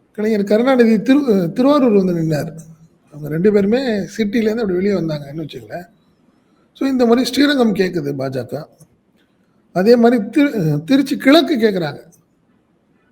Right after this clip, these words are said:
இனிக்கோ இருதயராஜன் சொல்லிட்டு தி மு க கூட்டணியில இருந்த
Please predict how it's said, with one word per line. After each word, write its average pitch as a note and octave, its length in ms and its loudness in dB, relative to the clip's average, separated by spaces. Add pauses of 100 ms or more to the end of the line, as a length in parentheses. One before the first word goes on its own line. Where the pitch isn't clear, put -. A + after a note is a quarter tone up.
(100)
இனிக்கோ G#3 460 0
இருதயராஜன் F3+ 640 0
சொல்லிட்டு E3 840 -4
தி F#3+ 140 -2
மு F#3+ 120 -4
க E3+ 320 -4
கூட்டணியில F3+ 400 -2
இருந்த D3+ 480 -4